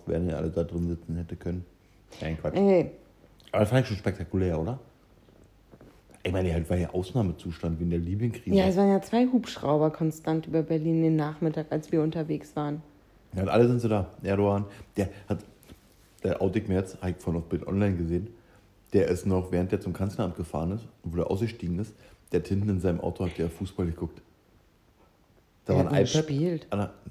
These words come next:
Speaker 1: na, ja, hier die türkische Liga.
Speaker 2: Okay.
Speaker 1: Tür-, Türkei League. Ja, der guckt keine deutsche Bundesliga.
Speaker 2: Ja.
Speaker 1: Guckt der nicht. Ja, über den will ich nicht reden.
Speaker 2: Nee.
Speaker 1: So, was,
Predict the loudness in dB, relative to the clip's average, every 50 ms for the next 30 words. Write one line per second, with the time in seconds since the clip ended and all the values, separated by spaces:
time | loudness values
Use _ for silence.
0 | -12 -10 -8 -6 -6 -6 -8 -6 -4 -4 -4 -4 -4 -4 -4 -4 -2 -2 -2 -2
1 | -2 -2 -2 -2 -4 -6 -6 -10 -16 _ _ _ _ -20 -8 -4 -2 -2 -2 -2
2 | -4 -6 -8 -6 -6 -6 -6 -6 -4 -2 0 0 0 -2 -4 -6 -12 -20 -20 _
3 | _ _ _ _ _ _ _ _ _ _ _ _ _ _ _ -4 -2 -2 -2 -4
4 | -8 -10 -2 0 0 0 0 0 0 0 2 0 -2 -4 -6 -10 -18 _ _ -6
5 | -4 -2 -2 0 -2 -2 -4 0 2 2 4 4 4 4 2 2 2 0 0 0
6 | 2 0 0 -2 -4 -4 -4 -4 -6 -10 -14 _ _ _ _ _ _ _ -8 -6
7 | -4 -2 -2 -4 -4 -4 -6 -6 -6 -4 -2 -2 -2 -2 -4 -8 -12 -20 _ _
8 | _ _ _ _ _ _ -20 -20 _ _ _ _ _ _ _ _ _ _ _ _
9 | _ _ _ _ _ _ -20 _ _ _ _ -20 -20 -20 -20 -20 -20 -16 -12 -10
10 | -8 -6 -4 -4 -2 -2 -2 -2 -2 -2 -4 -4 -6 -6 -6 -6 -8 -10 -12 -18
11 | _ _ _ _ _ _ _ _ _ _ _ _ _ _ _ _ -10 -8 -6 -4
12 | -2 -2 -2 -2 -4 -4 -8 -12 -20 -20 _ -12 -6 -4 -2 0 0